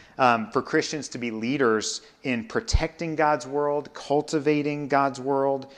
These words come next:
shepherding our little sister, so to speak, protecting her from the damages that sin and selfishness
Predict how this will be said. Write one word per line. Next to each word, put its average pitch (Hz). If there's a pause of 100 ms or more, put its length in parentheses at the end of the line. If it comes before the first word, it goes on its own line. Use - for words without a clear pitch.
(120)
shepherding 147
our 131
little 131
sister, 143
so 139
to 131
speak, 135
protecting 143
her 135 (320)
from 120
the 117
damages 127
that 104
sin 127
and 101
selfishness -